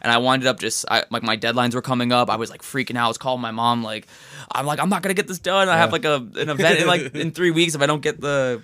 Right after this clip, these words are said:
Speaker 1: the, the, the proof in right now, then everything gets pushed." And she's like, "Just fucking either quit." She literally told me that. She's like, "Either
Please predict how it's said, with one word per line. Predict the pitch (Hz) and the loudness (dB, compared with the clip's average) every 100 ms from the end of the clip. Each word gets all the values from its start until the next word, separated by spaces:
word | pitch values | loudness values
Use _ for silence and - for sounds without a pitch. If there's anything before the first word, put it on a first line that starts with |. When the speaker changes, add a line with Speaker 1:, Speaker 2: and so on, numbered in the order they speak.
| - | -14
Speaker 1:
the, | 101 127 | -10 -10
the, | 104 113 - | -8 -14 -12
the | 120 | -12
proof | - 165 - | -2 -2 0
in | 139 | 0
right | 135 120 | 2 2
now, | 139 156 156 | 4 6 6
then | 143 131 | 2 0
everything | 127 139 135 | -2 -4 -6
gets | 120 | -6
pushed." | - 156 156 - - - | -2 -2 -2 -4 -14 -14
And | 120 | -10
she's | 139 143 | -8 -2
like, | 135 123 | -2 -2
"Just | 117 - | -6 -8
fucking | 127 139 113 | -10 -8 2
either | 131 120 | 2 2
quit." | - 135 139 - | -2 2 2 0
She | - 131 | -6 0
literally | 143 | 0
told | 131 123 | 0 -2
me | |
that. | 110 107 | -2 -6
She's | |
like, | 113 | -4
"Either | 110 123 123 113 | 2 2 2 -4